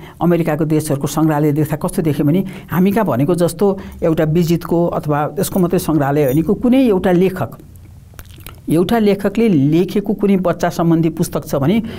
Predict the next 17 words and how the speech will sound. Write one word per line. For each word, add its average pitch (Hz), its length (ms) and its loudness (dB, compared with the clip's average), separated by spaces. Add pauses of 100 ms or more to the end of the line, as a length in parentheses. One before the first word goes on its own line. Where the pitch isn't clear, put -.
(180)
त्यो 233 80 2
पुस्तकभित्रको 202 840 -2
कुनै 180 280 2
एउटा 147 540 -2 (300)
पात्र, 147 340 -4 (300)
जस्तो 147 380 -2 (240)
त्यहाँ 156 160 0
प्रसिद्ध 156 340 -2
भए-, 110 240 -2
भएको 139 500 -2 (260)
द 143 40 -2
हङ्ग्री 143 340 2
क्याटरपिलर 135 680 -2
भन्यो 113 220 -2
होइन, 190 200 0
एकदम 127 240 0
भो-, 127 540 -2